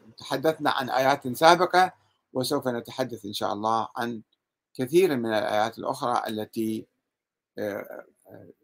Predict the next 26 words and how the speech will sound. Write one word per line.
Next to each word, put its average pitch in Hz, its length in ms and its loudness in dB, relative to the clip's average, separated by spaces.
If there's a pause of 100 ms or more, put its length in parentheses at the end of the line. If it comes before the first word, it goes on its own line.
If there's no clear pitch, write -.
(100)
رويت 196 500 6
في 156 160 0
هذا 139 180 4
الكتاب 101 460 -2
اللي 98 100 -8
تشوفوه 101 320 -12
ورايا، 120 360 2
بصائر 104 460 -4
الدرجات 101 680 -2 (480)
وكتاب 117 580 0 (460)
الكافي، 143 600 4
وهي 185 480 0
نظرية 156 440 -4
منقرضة 123 720 0 (140)
غير 156 200 8
موجودة. 98 680 -2 (460)
والآن 139 680 4
الشيعة 131 400 -2
يؤمنون 117 420 -4
بالشورى 135 520 0
ولا 131 300 2
يؤمنون 120 400 -4
بنظرية 104 720 -4
الإمامة، 160 520 0 (420)
إلا 226 280 6
أن 196 180 0